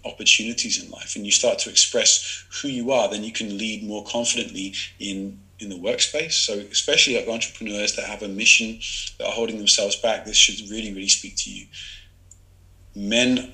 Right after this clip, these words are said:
are, I think they're tired of hiding, and the ones that are tired of that, a man looks like this or should be like that, are gonna find this interesting. So no longer holding back your unique offer or value in the workplace,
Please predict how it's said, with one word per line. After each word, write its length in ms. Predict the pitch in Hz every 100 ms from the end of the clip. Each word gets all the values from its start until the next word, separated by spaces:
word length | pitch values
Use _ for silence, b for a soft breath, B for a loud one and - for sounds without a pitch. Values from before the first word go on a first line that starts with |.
| -
are, 440 | 104 104 104 101 98 - - - - - - - - - - - -
I 40 |
think 260 | 101 - -
they're 100 | 123
tired 300 | - 107 110
of 100 | 110
hiding, 420 | 113 113 120 123
and 160 | 113 107
the 60 |
ones 360 | 101 117 117 -
that 360 | 113 101 - - _ _ -
are 60 |
tired 340 | 113 120 120 117
of 160 | 107
that, 380 | 110 104 - - _ _ - - - _ _ -
a 60 |
man 320 | 104 117 113 110
looks 280 | - - 113
like 160 | 110
this 220 | 104 104 101
or 60 |
should 320 | - - 110
be 160 | - 104
like 220 | 98 95 -
that, 340 | 107 151 - B -
are 40 | 104
gonna 180 | 107 104
find 260 | - 95
this 140 | 95 -
interesting. 560 | 95 - - - 101 - - B B B B
So 280 | - 110 107 104
no 180 | 113 123
longer 220 | 127 120
holding 340 | 123 120 113
back 320 | 107 107 - -
your 100 | 101
unique 360 | 98 101 104 -
offer 400 | 107 - 101 98 -
or 120 | 101
value 280 | 104 104 107
in 80 | 104
the 60 |
workplace, 880 | 95 104 - 110 110 - - - -